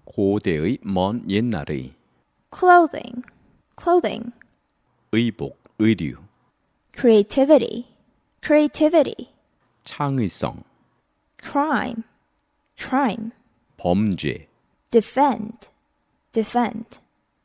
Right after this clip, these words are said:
Speaker 1: 방어하다.
Speaker 2: Fold, fold.
Speaker 1: 접다.
Speaker 2: Hide,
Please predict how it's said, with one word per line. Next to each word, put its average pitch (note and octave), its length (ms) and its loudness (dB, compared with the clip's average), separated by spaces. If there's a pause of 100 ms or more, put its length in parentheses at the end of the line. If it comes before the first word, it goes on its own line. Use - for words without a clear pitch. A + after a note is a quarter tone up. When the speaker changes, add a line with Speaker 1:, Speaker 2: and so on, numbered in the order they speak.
(180)
Speaker 1:
방어하다. G2+ 800 -2 (520)
Speaker 2:
Fold, - 800 2 (600)
fold. - 520 0 (440)
Speaker 1:
접다. - 640 -6 (720)
Speaker 2:
Hide, D#4 520 -2